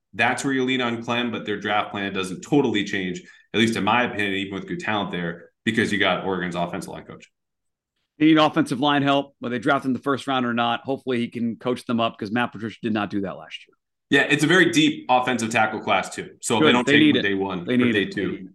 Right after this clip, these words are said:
Speaker 1: like, and they take someone that Clem is familiar with, um, we'll have more of those names. I'm also trying not to spoil for as long as they can the draft content, but the combine's coming up and we're gonna,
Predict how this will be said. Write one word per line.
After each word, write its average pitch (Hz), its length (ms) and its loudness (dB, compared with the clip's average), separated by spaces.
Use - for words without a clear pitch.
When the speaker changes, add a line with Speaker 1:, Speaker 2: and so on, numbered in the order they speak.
Speaker 1:
like, 92 360 -4
and 107 140 2
they 101 120 2
take 113 220 0
someone 101 340 -2
that 92 160 -6
Clem 101 180 -2
is 95 100 -4
familiar 139 340 0
with, 87 260 -4
um, 82 380 -8
we'll 107 140 2
have 113 140 4
more 104 180 0
of 98 40 0
those 92 180 -2
names. 87 280 -4
I'm 127 100 4
also 143 240 2
trying 123 240 2
not 107 160 2
to - 80 -14
spoil 95 300 -6
for 107 100 -6
as 123 80 -2
long 131 220 4
as 110 80 -4
they 101 80 -2
can 95 240 -6
the 92 60 -6
draft 92 300 0
content, 92 400 -4
but - 80 -20
the 87 60 -8
combine's 92 400 0
coming 87 260 -6
up 85 140 -10
and 82 100 -16
we're 82 80 -14
gonna, 85 200 -14